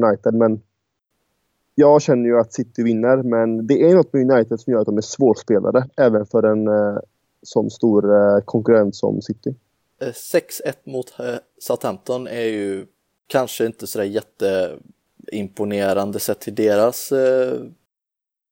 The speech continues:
Speaker 2: ja, deras, eh,
Speaker 1: Kaliber.
Speaker 2: Kaliber, ja, precis. För, eh, men här har vi ju då kanske ett, också lite ovisst möte, för att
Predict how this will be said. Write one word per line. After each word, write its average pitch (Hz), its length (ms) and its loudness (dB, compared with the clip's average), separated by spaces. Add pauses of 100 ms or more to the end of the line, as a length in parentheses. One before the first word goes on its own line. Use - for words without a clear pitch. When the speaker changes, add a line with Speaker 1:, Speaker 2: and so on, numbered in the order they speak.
(380)
Speaker 2:
ja, - 400 -2
deras, 110 600 0
eh, 104 420 -2 (280)
Speaker 1:
Kaliber. 156 520 4 (1040)
Speaker 2:
Kaliber, 110 580 -4
ja, 101 160 -2 (140)
precis. 104 560 -6 (600)
För, 123 400 2
eh, 127 40 -12 (120)
men 131 320 -6
här 151 340 0
har 135 220 2
vi 113 140 -4
ju 113 120 -2
då 104 360 -2 (360)
kanske 110 400 -6
ett, 104 120 -8 (680)
också - 340 -4
lite 151 260 -2
ovisst 120 480 -6
möte, 123 440 -6
för 120 280 -4
att 107 200 -4